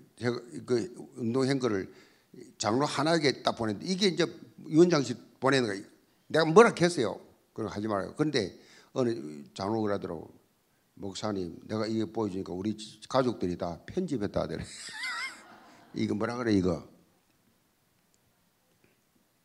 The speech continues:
하나님이요,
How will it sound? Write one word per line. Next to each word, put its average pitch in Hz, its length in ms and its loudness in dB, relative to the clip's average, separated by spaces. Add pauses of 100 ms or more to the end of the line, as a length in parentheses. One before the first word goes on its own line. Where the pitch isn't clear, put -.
(1700)
하나님이요, 104 1040 2